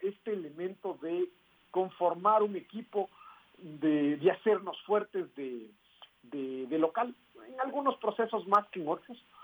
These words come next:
pero, pero siempre fue esa nuestra, nuestra fortaleza, que de alguna forma estas deficiencias individuales, deficiencias o debilidades o,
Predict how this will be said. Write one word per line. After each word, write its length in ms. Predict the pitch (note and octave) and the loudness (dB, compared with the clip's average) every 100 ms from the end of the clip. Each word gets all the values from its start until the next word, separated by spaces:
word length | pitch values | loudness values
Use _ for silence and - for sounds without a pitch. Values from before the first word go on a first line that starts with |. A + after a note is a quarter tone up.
| - - - | -20 -20 -2
pero, 300 | - F#3 F#3 - _ _ _ _ | 4 4 4 -2 _ _ _ _
pero 120 | F#3 F3 | -14 -12
siempre 300 | - A#3+ B3 G3+ | -6 -6 -6 -6
fue 280 | G3+ G3 | 0 2
esa 220 | G#3 G#3 G3 | 2 0 -6
nuestra, 440 | D3 A#2 - A2 _ _ - | -8 -12 -8 -10 _ _ -4
nuestra 280 | D#3+ D#3+ C#3+ | -2 0 0
fortaleza, 500 | D3 - E4 F4 D#3+ | 0 0 0 0 0
que 100 | F3 | 0
de 80 | F3+ | 2
alguna 300 | F3+ A#3+ A3+ | 2 4 4
forma 400 | A#3 A#3+ G3 D#3+ _ _ - | 4 2 2 -6 _ _ -2
estas 480 | A3 A#3+ B3 A3 D3+ | -2 -2 -2 -2 -2
deficiencias 880 | F3 - F3 - A3+ A#3+ A#3+ G#3 E3 | -6 -6 -12 -2 0 2 2 0 0
individuales, 680 | D#3+ D#3 D3+ D#3+ A3 F3 - _ _ _ _ _ _ C3+ D3 - - - _ - A#3+ | -8 -10 -2 4 4 4 -8 _ _ _ _ _ _ -20 -20 -20 -20 -20 _ -20 -10
deficiencias 800 | C#4 C4 B3+ D4 D#4 B3+ C4 | -8 -6 -2 0 0 4 4
o 100 | G#3 | 4
debilidades 880 | G3 F#3+ G3 G3+ G#3 A#3+ A#3+ G#3 F#3+ D#3+ | 2 0 -4 -4 0 2 2 -2 -6 -6
o, 300 | D#3+ D3 C3 | -6 -6 -8